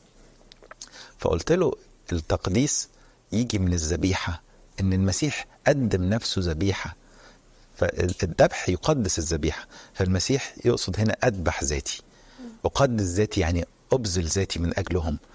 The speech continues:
وكأني هنا أنا بقدسهم عشان من أجلهم أنا بت-، بتذبح، أنا بت-، بيتسفك دمي. عشان تفكرنا بالعهد القديم لما كان المسيح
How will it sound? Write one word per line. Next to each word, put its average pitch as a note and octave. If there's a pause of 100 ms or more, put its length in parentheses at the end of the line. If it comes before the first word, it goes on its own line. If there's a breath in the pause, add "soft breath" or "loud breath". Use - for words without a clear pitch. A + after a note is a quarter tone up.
(300 loud breath)
وكأني B2
هنا A#2
أنا G#2+
بقدسهم G2+
عشان B2
من A#2
أجلهم C3+ (800 loud breath)
أنا B2+
بت-، F#2+ (200)
بتذبح، D#2+ (680 loud breath)
أنا A2+
بت-، -
بيتسفك -
دمي. D#2+ (520 soft breath)
عشان F#2
تفكرنا -
بالعهد F2
القديم E2+
لما D#2+
كان F#2
المسيح E2